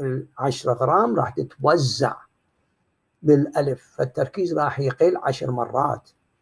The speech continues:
يعني بدل ما يكون ten percent راح يكون واحد بالمية، one percent. فنحدد أو نعين الماد-، مقدار المادة الفعالة بالمحلول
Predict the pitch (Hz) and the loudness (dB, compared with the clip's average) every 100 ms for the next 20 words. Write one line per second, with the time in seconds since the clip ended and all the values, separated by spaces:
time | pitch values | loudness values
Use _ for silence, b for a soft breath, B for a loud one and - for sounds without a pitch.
0 | - 123 127 127 131 127 127 123 147 131 | -8 -6 -2 0 2 0 -2 -6 -6 -4
1 | 139 123 139 147 - 233 233 _ _ _ | -2 -2 -4 -4 -2 -2 -2 _ _ _
2 | - - - 131 - 65 60 127 131 _ | -10 -10 -8 -8 -4 -4 -4 -6 -10 _
3 | _ _ _ _ _ _ _ _ _ 123 | _ _ _ _ _ _ _ _ _ -6
4 | 123 117 - - 127 - _ _ _ _ | -2 -2 -4 -8 -8 -10 _ _ _ _
5 | _ - 131 120 123 - _ _ _ _ | _ -4 -2 0 -4 -12 _ _ _ _
6 | _ - 220 135 117 175 131 - - - | _ 0 2 2 2 2 2 -2 -6 -10
7 | 135 _ b b b 147 165 - _ _ | -14 _ b b b 0 0 -8 _ _
8 | - 139 131 131 - - 269 320 190 139 | -2 0 0 -2 -6 -2 -2 -2 -4 -4
9 | - _ - 131 131 131 190 254 220 139 | -6 _ -8 -4 -4 0 2 4 6 4
10 | 127 - - 131 123 131 160 226 247 143 | 2 -4 -4 -2 2 4 4 2 0 0
11 | 127 127 147 214 240 160 135 185 208 240 | 0 2 2 6 8 6 4 2 4 2
12 | 208 151 - 127 147 240 170 131 131 123 | 4 0 -2 0 2 2 0 -2 -4 -4
13 | - 147 208 123 285 269 | -4 0 4 4 2 0